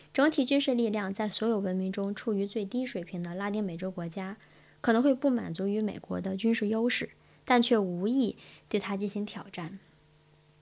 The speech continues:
在不少拉丁美洲社会中，新教的迅速兴起不但使他们更像西方天主教、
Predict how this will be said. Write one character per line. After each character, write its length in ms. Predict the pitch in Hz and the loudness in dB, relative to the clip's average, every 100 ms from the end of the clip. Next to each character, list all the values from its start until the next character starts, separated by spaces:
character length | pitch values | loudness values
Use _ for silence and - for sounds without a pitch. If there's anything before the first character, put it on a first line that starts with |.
| _ _ - _ _ | _ _ -20 _ _
在 160 | - 302 | 2 6
不 120 | 339 | 6
少 200 | - 190 | 6 4
拉 120 | 226 | 4
丁 160 | 240 254 | 6 6
美 140 | 220 | 4
洲 140 | - 208 | 2 -2
社 180 | 226 | -2
会 140 | 202 196 | -2 -2
中， 260 | 196 196 214 - - - - | 0 -2 -4 -16 -20 -20 -10
新 280 | - 330 320 | 4 6 8
教 220 | 294 220 | 6 6
的 160 | 202 | 4
迅 180 | 196 226 | 4 2
速 100 | 214 | 2
兴 240 | 196 226 220 | 0 0 0
起 320 | - 170 - - | -2 -6 -8 -6
不 120 | 208 | -4
但 200 | 214 240 | 2 2
使 120 | 226 | 2
他 200 | 185 - | -2 0
们 120 | 220 214 | 0 2
更 220 | 233 220 | 2 2
像 300 | - 208 202 | 2 0 0
西 160 | - | 0
方 180 | 240 233 | 2 2
天 160 | 240 247 | 2 0
主 140 | 196 | -2
教、 280 | 180 185 185 | -4 -4 -6